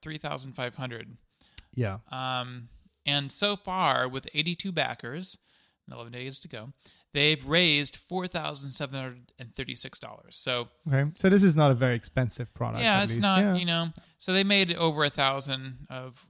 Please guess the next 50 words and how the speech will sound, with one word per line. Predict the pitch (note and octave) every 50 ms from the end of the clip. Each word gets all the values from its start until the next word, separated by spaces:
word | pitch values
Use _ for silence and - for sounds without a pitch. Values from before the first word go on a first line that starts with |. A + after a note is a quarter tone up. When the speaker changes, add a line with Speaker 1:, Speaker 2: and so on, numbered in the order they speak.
| _
Speaker 1:
what | _ - C3+ C3 C3 -
they | - B2 B2 A2+
pledged. | - - D#3+ D#3 D3+ D3 C#3+ C3+ B2 - - -
Um, | - C#3+ C3+ C3 B2+ B2+ B2+ - _ _ _ _ _ _ _ _ _ _ _ _
they | C#3+ F3+ G3+
showed, | A#3 - - - G#3 G3+ F#3+ F#3+ F#3+ F3
so | - - G3+
th-, | E3+ - D#3+ - - - _ _
here's | - - C#4 B3+
the | A3+ F#3+
thing, | - F3+ D#3 C#3+
is | B2+
they | D#3+ E3
showed | D#3+ - - G3 F#3
this | E3 C#3 B2+
video | B2 C3+ C#3 C#3+ C#3 C3 B2
about | A#2 A#2 B2+ B2 B2+
how | C3 C3 C3+ C3+
they're | C3 B2 A#2
making | A#2 B2 B2+ - C#3+ C#3
these | C#3+ C#3+ C3+ -
things. | D#3+ D#3 D#3 D#3 D#3+ D3+ - -
Speaker 2:
Yep. | - B2+ B2 B2 - _ _ -
Speaker 1:
Um, | C3 B2+ B2 B2 B2+ C#3
and | C#3 C3+
they | C#3+ D3+
showed | C#3 - - F3+ E3+
this, | E3 D3+ - -
like, | C#3 B2+ -
machine | C3 B2 A2+ - - C#3+ C#3 C#3 C3
shop | - - B2 A#2 A#2 A#2 - - -
and, | B2 B2
like, | A#2+ A#2 A#2+ - _ _ _
milling | - B2+ A#2+ B2 B2+ C3 C3 C3 B2+ B2+ B2 A#2+ B2
and | B2 A#2+ A#2 A#2 A#2
tooling | - - - C3+ C3 B2 A#2 A#2 A#2+
and, | A#2 A#2
like, | A#2+ A#2+ A#2 A#2+ - _ _ _ _ _ _ _ _ _ _ -
maybe | D3+ F#3+ B3+ C4 C#4+
they | B3+ A#3 A3
did | G3 F#3+ F#3+ F3+
that | E3 F3+ F3 F3+ F#3 F3
to | - D3+
make | D3+ D3+ D#3 - - _ - C#3
the | B2+ C3
mold | B2+ B2+ B2+ B2+ C3 C3+ C#3 C#3+ C#3 B2
for | - - B2+
the | A#2+
s-, | A2+ - - - - _ _
plastic, | - - - D3+ D#3+ E3 E3 D3 - - - A#2 G#2+ A#2